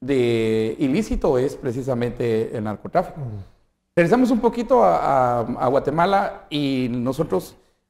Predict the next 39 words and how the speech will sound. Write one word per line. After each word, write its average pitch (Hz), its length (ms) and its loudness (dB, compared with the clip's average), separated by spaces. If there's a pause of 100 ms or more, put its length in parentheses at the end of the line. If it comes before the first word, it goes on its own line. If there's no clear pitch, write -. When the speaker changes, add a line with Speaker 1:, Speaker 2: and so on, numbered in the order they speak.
(100)
Speaker 1:
aunque 156 360 2
no 180 160 2
tenemos 208 420 0
esa - 300 -2
producción 165 720 0
del 135 220 2
área, 208 440 4
digamos, 156 380 -2
de, 120 360 -2
de 110 400 -4
cocaína 147 640 0
o 113 100 -2
como 127 240 -2
en 123 80 -4
el 113 140 -2
sur, 185 380 0
¿verdad? 131 300 0
Que 139 180 -2
se, - 180 -12
y 143 180 -2
ha 147 120 0
crecido, 175 520 0 (460)
y 175 120 0
también 156 260 2
ha 175 80 0
crecido 214 380 0
el 226 100 4
consumo 247 540 0
en 190 80 0
los 139 100 -2
países 151 540 -2
que, 135 420 -2
en 131 60 -2
los 127 100 -4
países 135 300 -6
que 135 160 -10
compran 214 400 2
la 139 100 -2
cocaína. 143 540 -2